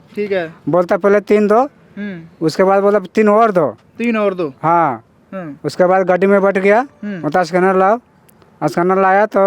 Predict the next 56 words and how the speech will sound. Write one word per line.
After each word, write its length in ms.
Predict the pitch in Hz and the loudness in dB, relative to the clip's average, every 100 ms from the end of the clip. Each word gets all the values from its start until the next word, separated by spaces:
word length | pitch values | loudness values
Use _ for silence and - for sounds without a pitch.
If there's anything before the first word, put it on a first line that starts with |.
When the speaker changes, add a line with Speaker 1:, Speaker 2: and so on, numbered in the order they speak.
| 190 190 185 180 | 2 4 2 2
Speaker 2:
बोलता, 220 | 175 170 190 | 0 0 0
"इसमें 200 | 180 196 | 2 2
नहीं 140 | 196 | 2
चलता, 260 | 196 190 190 | 0 0 -2
दूसरा 280 | 175 196 | -2 0
लाओ।" 180 | 196 220 | 2 0
Speaker 1:
हम्म। 320 | 254 - 202 | -2 -10 -8
Speaker 2:
तो 240 | 185 175 175 | -2 0 0
दूसरा 360 | 165 160 196 | -2 0 0
लेने 140 | 196 202 | 2 2
गया 120 | 214 | 2
तो 80 | 220 | 0
फरार 280 | 185 165 156 | 0 0 0
हो 140 | 147 | 0
गया 160 | 127 117 | -2 -4
Speaker 1:
हम्म, 100 | - | -2
छह 120 | 135 | 0
Speaker 2:
अंडा 120 | - | 0
Speaker 1:
ट्रे 140 | 139 | 0
Speaker 2:
लेके। 140 | 233 247 | 0 0
Speaker 1:
था, 40 | |
कितना 320 | 233 220 240 | -2 0 0
पैसा 240 | 226 220 226 | 0 2 2
बन 120 | 214 | 0
गया 160 | 214 208 | -2 -2
था 80 | |
छह 160 | 208 196 | -4 -10
ट्रे 200 | 185 190 | -8 -2
का? 80 | 185 | 2
Speaker 2:
दो 80 | 196 | 2
हज़ार 260 | 196 202 | 2 2
एक 120 | 185 | 2
सौ 140 | - 170 | 2 0
बन 140 | 147 | 0
गया। 180 | 127 123 | 0 0
Speaker 1:
दो 120 | 208 | 2
हज़ार 220 | 202 196 | 2 2
एक 120 | 185 160 | 0 -2
सौ। 380 | 165 147 - 151 | -8 -8 -6 -4
Speaker 2:
हाँ 100 | 147 | -2
जी। 100 | 135 | -2
Speaker 1:
उन्होंने 300 | 208 214 214 | -2 -2 -4
कुछ 140 | 202 | -4
कहा 280 | 190 190 233 | 0 0 0
कि 140 | 254 | -2
कम 240 | 233 214 208 | -4 -6 -4
करो 220 | 208 202 | -4 -2
या 100 | 202 | -4
कुछ 180 | 196 190 | -6 -6
ऐसा 240 | 175 185 | -4 -6
कुछ 180 | 175 180 | -8 -8
और? 160 | 175 170 - - | -10 -10 -14 -2
Speaker 2:
नहीं, 360 | 165 196 190 170 | 2 4 4 4
नहीं, 400 | 175 190 - 175 | 2 -2 -2 0
नहीं 160 | 185 | 2
बोला। 280 | 180 151 123 | 2 2 -2